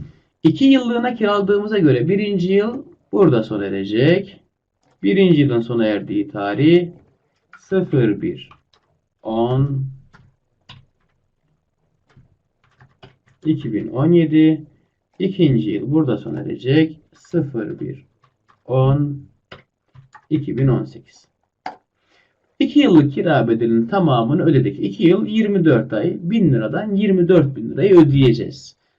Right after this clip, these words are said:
Ama devlet diyor ki, "Arkadaş," diyor, "senin ödemiş olduğun bu para," diyor, "hem iki bin on altıyı ilgilendiriyor, hem iki bin on yediyi ilgilendiriyor, hem iki bin on sekizi ilgilendiriyor." Devlet diyor ki,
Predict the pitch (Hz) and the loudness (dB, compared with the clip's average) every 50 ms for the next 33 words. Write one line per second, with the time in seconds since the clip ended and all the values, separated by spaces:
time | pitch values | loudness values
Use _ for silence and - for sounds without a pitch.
0 | _ _ - - 175 180 160 175 175 175 180 180 180 - - 226 226 156 131 127 | _ _ -6 -2 0 2 4 4 4 4 2 0 -2 -4 -6 -4 -2 -2 0 0
1 | 127 135 135 180 185 165 135 131 - - 117 117 117 151 156 170 156 143 147 151 | 0 0 0 0 0 0 0 0 -2 -2 -4 -4 -2 -2 -2 -2 -2 -2 -2 -2
2 | 156 175 170 - 139 107 101 - 107 104 113 147 151 - 135 - - - - - | -2 -2 -2 -2 -2 -2 -2 -4 -4 -2 0 0 0 0 -2 -6 -6 -8 -10 -8
3 | - 104 131 139 131 - - - _ _ _ _ - 170 190 202 214 - - - | -6 -4 -4 -4 -6 -8 -12 -20 _ _ _ _ -2 -2 -2 -2 -4 -8 -14 -12
4 | _ - 160 160 - 180 170 185 185 180 180 180 175 160 147 143 139 139 156 160 | _ -6 -6 -4 -4 -2 0 0 0 2 2 2 2 2 2 0 0 2 2 2
5 | 175 185 185 180 175 175 185 180 185 185 185 175 170 170 165 170 147 110 - - | 2 2 0 -2 -2 -2 -2 -2 -2 -2 0 0 0 0 2 2 2 2 0 -4
6 | - - - _ _ _ _ _ _ _ _ _ _ _ _ _ _ _ - 131 | -10 -18 -20 _ _ _ _ _ _ _ _ _ _ _ _ _ _ _ -4 -2
7 | 135 160 175 - - 131 131 131 131 127 131 135 131 131 131 131 127 117 113 110 | 0 0 0 -2 -4 -8 -8 -6 -4 -2 0 2 2 2 2 4 2 2 0 0
8 | 107 117 131 135 127 117 117 123 120 117 117 113 113 117 117 117 120 113 101 95 | 0 0 0 0 0 0 -2 -2 -2 -2 0 -2 -2 -2 -4 -2 -2 -4 -4 -4
9 | - 156 156 - 143 - - 131 120 123 127 123 120 117 117 101 101 107 110 117 | -4 -6 -4 -4 -6 -6 -8 -10 -10 -10 -8 -6 -8 -8 -8 -10 -10 -10 -8 -8
10 | 127 117 113 110 117 113 107 110 107 110 110 104 98 98 110 120 131 139 135 - | -8 -8 -6 -4 -4 -4 -6 -6 -8 -10 -10 -10 -10 -10 -8 -4 -4 -4 -4 -4
11 | - 214 214 170 - 135 131 131 - | -8 -12 -12 -10 -6 -4 -4 -4 -6